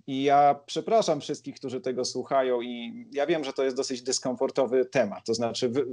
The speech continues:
wytrącamy wszystkich słuchaczy trochę ze strefy komfortu, bo chcielibyśmy wszyscy wierzyć w to, że, że jednak jest jakiś system, który chroni nas, konsumentów, przed tym,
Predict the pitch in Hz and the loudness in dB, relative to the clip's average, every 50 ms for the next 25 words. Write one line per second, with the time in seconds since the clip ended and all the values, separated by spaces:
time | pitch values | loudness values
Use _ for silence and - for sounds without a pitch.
0 | 113 123 - 139 160 160 - 170 175 175 165 - 185 185 175 170 165 160 151 - | -8 -4 2 2 2 4 6 6 6 6 6 6 6 6 6 4 2 0 -2 -4
1 | - - - 170 160 - - 156 - - 156 143 143 143 147 147 - 143 - 135 | -4 -4 -4 -4 -4 -4 -6 -6 -4 -4 -4 -2 0 -2 -2 -2 -4 -8 -6 -6
2 | 143 - 139 127 139 131 - - 143 135 - 139 - 160 156 151 - 190 185 175 | -6 -4 -4 -6 -6 -6 -4 -4 -4 -4 -4 -4 -4 -4 -4 -2 -2 -2 -2 -2
3 | - 139 117 104 113 110 110 113 - - - 147 139 139 123 135 120 - 131 117 | -2 -4 -2 0 2 0 0 0 -2 -2 -2 -2 -2 -2 -2 -4 -4 -4 -6 -6
4 | - - 131 - - 131 120 113 131 127 113 123 117 - - - - 104 98 107 | -4 -4 -4 -2 -2 -2 0 4 4 4 4 4 0 -2 -4 -4 -2 0 0 0
5 | - - - _ _ _ _ _ _ _ _ _ _ _ _ - 113 104 101 127 | -2 -6 -10 _ _ _ _ _ _ _ _ _ _ _ _ -4 -2 0 4 6
6 | 127 123 123 127 127 127 123 - _ _ _ _ _ _ _ _ _ _ - - | 8 8 8 6 4 2 -2 -10 _ _ _ _ _ _ _ _ _ _ -4 0
7 | 123 127 139 143 135 143 139 139 - 156 160 156 - 123 113 - 117 110 - - | 2 4 4 4 2 0 -2 -2 0 2 2 2 0 -2 -6 -6 -6 -6 -4 -2
8 | - 120 101 - - - 107 107 110 131 139 135 - - - 123 123 123 127 123 | -2 -2 -2 -4 -4 -4 -4 -4 -4 -4 -8 -10 -6 -2 0 2 2 4 4 4
9 | 123 120 120 - 135 131 143 135 131 127 123 117 123 123 123 123 - - 117 113 | 2 2 0 0 2 2 4 4 4 2 0 0 0 0 -2 -2 -4 -6 -6 -6
10 | 110 - - - 117 113 110 110 110 107 - 113 - - - - 120 113 113 - | -6 -6 -6 -4 -2 -2 -2 -2 -4 -4 -4 -6 -6 -6 -4 -2 -2 -2 -2 -2
11 | - 113 113 120 127 | -2 0 0 0 -2